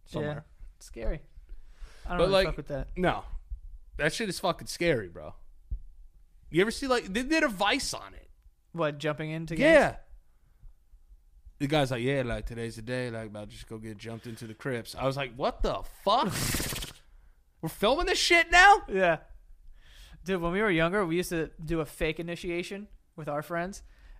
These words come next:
Speaker 2: And, and, uh, the initiation was we had to three D you through a bush.
Speaker 1: That's fun, though.
Speaker 2: So for people who don't know, the Dudley Boys,
Speaker 1: Yeah.
Speaker 2: three D.
Speaker 1: Great, one of the greatest tag teams in wrestling history. But they
Speaker 2: <gasps>
Speaker 1: used a lot of tables.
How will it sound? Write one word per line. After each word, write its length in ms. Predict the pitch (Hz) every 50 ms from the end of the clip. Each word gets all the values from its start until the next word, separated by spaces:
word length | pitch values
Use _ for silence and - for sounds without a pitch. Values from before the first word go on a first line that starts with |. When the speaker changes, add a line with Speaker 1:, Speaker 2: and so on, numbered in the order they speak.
| _ -
Speaker 2:
And, 180 | 165 160 160 - -
and, 240 | 165 160 156 151 151
uh, 280 | 143 139 135 127 139 - - -
the 160 | 160 170 165
initiation 560 | 156 151 160 156 - 165 156 156 151 180 170
was 120 | 160 156 147
we 80 | 151 151
had 160 | 160 156 147
to 80 | 143 139
three 240 | - - 160 147
D 100 | 135 139 139
you 120 | 147 156
through 180 | 151 - 151 135
a 20 | 127
bush. 360 | 135 143 139 151 - - - _ _ _ _ _ -
Speaker 1:
That's 240 | 156 180 190 - -
fun, 300 | - 143 117 151 147 143
though. 240 | - - 95 90 - - - _ - _ - - - _ -
Speaker 2:
So 140 | - - 196
for 140 | - - 180
people 200 | - 220 208 196
who 80 | 175
don't 220 | 156 170 165 165 165
know, 240 | 156 147 139 139 135 - -
the 80 | - 160
Dudley 240 | 147 175 160 165 160
Boys, 400 | 151 165 165 170 185 185 - -
Speaker 1:
Yeah. 240 | 143 127 117 98 87
Speaker 2:
three 240 | - - 165 160 156
D. 240 | 151 151 165 185 - - _ - -
Speaker 1:
Great, 300 | - 151 151 156 147 - -
one 100 | 147 156
of 60 | 151
the 60 | 147
greatest 320 | 135 147 143 143 139 - -
tag 260 | - 139 135 131 131
teams 240 | - 139 127 120 120
in 80 | 123
wrestling 320 | 123 120 117 - 123 117 120
history. 420 | 123 120 113 - - 110 107 110 - - 349 359 294 269 240
But 100 | - 139
they 80 | 147 165
Speaker 2:
<gasps> 120 | 185 208
Speaker 1:
used 100 | 202 -
a 40 | 185
lot 200 | 170 170 165 156
of 60 | 151
tables. 680 | - - 160 160 160 156 143 123 113 117 - - -